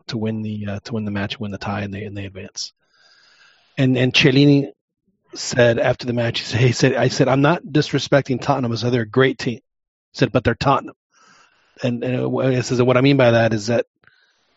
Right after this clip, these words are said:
they don't play in the, you know, the, the, you know, they, they're in the Champions League once every ten years. You know, they, they, they don't play games at this level very often, so they, they don't necessarily know how to manage them as well as other teams."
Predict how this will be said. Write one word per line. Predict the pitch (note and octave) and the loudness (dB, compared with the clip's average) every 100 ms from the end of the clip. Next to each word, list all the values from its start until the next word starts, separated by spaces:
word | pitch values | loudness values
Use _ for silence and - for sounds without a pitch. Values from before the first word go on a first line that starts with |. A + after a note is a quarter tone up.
| _ | _
they | B2 C3+ | 0 4
don't | C3+ C#3+ | 6 4
play | - D3+ C#3 C#3 | 2 4 6 6
in | C3+ B2 | 4 -2
the, | A2+ | -2
you | - B2+ | -2 -2
know, | A#2 | -2
the, | A#2+ | -4
the, | B2 B2+ | -6 -4
you | C3 | -2
know, | A#2+ | -2
they, | A#2+ | -2
they're | B2 C3 C3+ | 0 2 4
in | |
the | D3 | 2
Champions | - C#3 B2+ A#2+ | 0 0 0 2
League | C3+ A#2+ | 2 2
once | B2 D3 | 0 0
every | B2 | 0
ten | - C3+ B2 | 0 -2 0
years. | B2+ A2+ G#2+ | 0 -2 -4
You | |
know, | A#2+ | -4
they, | A2+ | -2
they, | A#2 A#2+ | 0 0
they | A#2 | 0
don't | B2+ C3+ - _ _ _ - - _ | -2 -2 -6 _ _ _ -20 -20 _
play | - C#3+ C#3 | 0 4 4
games | B2 B2+ C3 A#2 | 4 2 2 0
at | - | -4
this | B2 - | -6 0
level | B2+ B2 A#2+ | 0 2 -2
very | A2+ B2+ B2+ | 0 0 2
often, | A#2+ C3+ B2+ A2+ | 0 0 -4 -4
so | - A#2 | -2 0
they, | B2 | 0
they | B2 B2 | 2 2
don't | A#2+ C3+ D3 C3 | 4 2 -2 -6
necessarily | C3 - - B2+ B2+ | -8 -6 0 2 2
know | B2 | 0
how | - B2 | -2 -2
to | A#2 | -2
manage | A#2 C3+ C#3 C#3+ | -4 -2 2 0
them | C3 A#2+ | 0 -4
as | A2+ | -6
well | A2+ A#2 B2 | 0 0 0
as | A2 | -2
other | A#2 | -4
teams." | A2+ D3+ C#3+ - - | -2 -4 -4 -6 -16